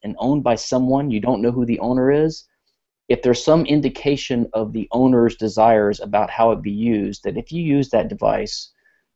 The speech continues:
in a way that's contrary to the owner's wishes, then you're using a piece of property you don't own without the consent of the owner. I think you could own that.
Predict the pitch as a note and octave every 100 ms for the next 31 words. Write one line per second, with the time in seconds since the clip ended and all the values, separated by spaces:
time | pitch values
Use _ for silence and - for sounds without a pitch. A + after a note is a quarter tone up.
0 | _ _ - A#2 A2+ B2 B2+ B2 G#2+ -
1 | - B2+ C3+ A#2+ G#2+ A#2 G#2 G2 A2+ G#2+
2 | G2+ A#2 A2+ G2+ F#2+ A2 A2 A#2 A2 G#2+
3 | A#2 C#3 C3 A#2+ A2 _ - B2 B2+ A#2+
4 | C3+ A2+ G#2+ A2+ G#2 A2+ A2 G#2 G2+ G#2
5 | G#2 G#2 G2+ G#2 - G2+ - _ - G#2+
6 | - A2 - G2+ G#2+ A#2+ F2+ E2+ _ _
7 | _ _ _ - C3 E3+ - C3 - D#3
8 | C#3+ C3+ - A#2 C#3+ A#2 E2 - _